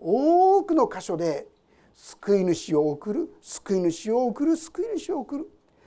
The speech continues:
この方はユダヤの地に生まれる、ベツレヘムの町で生まれる、処女から生まれる。最終的にはですね、この人は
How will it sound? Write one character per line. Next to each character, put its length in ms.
こ 160
の 140
方 200
は 280
ユ 100
ダ 100
ヤ 140
の 240
地 240
に 140
生 80
ま 180
れ 100
る、 160
ベ 120
ツ 180
レ 160
ヘ 60
ム 80
の 120
町 200
で 80
生 140
ま 160
れ 120
る、 80
処 200
女 220
か 140
ら 140
生 160
ま 220
れ 120
る。 120
最 220
終 120
的 160
に 80
は 80
で 100
す 100
ね、 140
こ 260
の 80
人 180
は 220